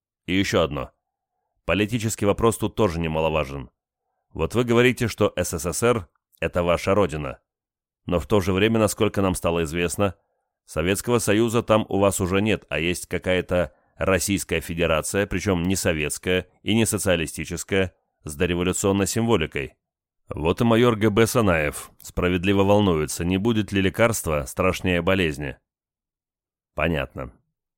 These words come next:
Бережной повернулся к своему начальнику штаба. "Николай Викторович, сколько у нас есть времени?" Тот, задумавшись, поднял глаза к потолку. "Часа полтора, товарищ полковник,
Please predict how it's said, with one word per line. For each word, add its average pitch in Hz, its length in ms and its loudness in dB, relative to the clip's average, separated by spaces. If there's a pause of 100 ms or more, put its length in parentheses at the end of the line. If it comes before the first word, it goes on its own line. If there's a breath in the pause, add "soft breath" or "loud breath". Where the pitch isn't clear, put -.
(180)
Бережной 82 480 -2
повернулся 85 500 0
к - 60 -10
своему 82 260 -2
начальнику 78 520 -4
штаба. 65 400 -6 (840)
"Николай 101 400 2
Викторович, 80 540 -2 (240)
сколько 123 340 0
у 110 60 6
нас 95 180 2
есть 87 220 -2
времени?" 76 420 -2 (880)
Тот, 113 320 2
задумавшись, 101 840 -2 (100)
поднял 98 320 0
глаза 82 300 -2
к - 40 -20
потолку. 80 560 -4 (840)
"Часа 104 320 0
полтора, 123 420 4
товарищ 95 260 2
полковник, 76 600 -4